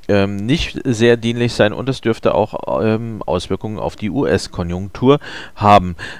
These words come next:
Mm, auch nicht richtig gut läuft's in der Europäischen Union. Das haben wir schon, äh, länger auch, äh, festgestellt. Heute zum Beispiel wieder schwache Industrieproduktion aus, äh, Deutschland. Die Industrieproduktion ist zum dritten Mal in Folge gesunken.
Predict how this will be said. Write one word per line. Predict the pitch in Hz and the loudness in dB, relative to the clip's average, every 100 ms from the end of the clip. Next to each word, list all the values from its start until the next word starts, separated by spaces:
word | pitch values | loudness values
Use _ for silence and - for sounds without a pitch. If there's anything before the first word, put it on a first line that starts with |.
| - - - | -18 -20 -12
Mm, | 110 117 120 120 123 117 - | -8 -6 -4 -4 -6 -8 2
auch | 123 190 | 6 8
nicht | 208 180 | 6 6
richtig | 180 - 151 | 4 2 0
gut | 175 165 | 0 4
läuft's | 143 - 135 | 4 4 0
in | 117 | 2
der | 95 | 4
Europäischen | 104 101 120 104 101 87 | 4 2 2 2 0 -4
Union. | 95 131 160 | 0 0 4
Das | 123 120 | 2 2
haben | |
wir | 107 95 | 2 2
schon, | - - 87 80 | 0 -6 -6 -2
äh, | 69 90 90 | 0 2 0
länger | 87 85 135 143 104 | -2 -2 4 6 6
auch, | 87 120 | 6 4
äh, | 123 101 | 2 0
festgestellt. | - 139 - 127 139 127 | 2 2 2 2 4 4
Heute | 107 107 | 4 2
zum | - | 0
Beispiel | 92 98 101 | -2 0 -2
wieder | 95 92 | 0 0
schwache | - - 95 113 | 0 2 2 2
Industrieproduktion | 92 92 - - 117 110 - - - - 104 101 - 123 120 | 0 -4 -4 0 0 0 0 -2 -2 0 2 2 2 2 4
aus, | 65 101 113 | 4 4 4
äh, | 104 | 2
Deutschland. | 98 101 - 117 117 | 4 4 4 0 0
Die | 107 | -2
Industrieproduktion | 90 95 - 95 95 - 90 | -2 -2 -6 -6 -8 -4 -4
ist | 90 | -4
zum | 98 87 | -8 -2
dritten | 90 110 | -2 0
Mal | 95 95 | 0 0
in | 92 | 0
Folge | - 104 104 95 | 0 0 0 -4
gesunken. | 101 110 143 - | -2 0 0 -4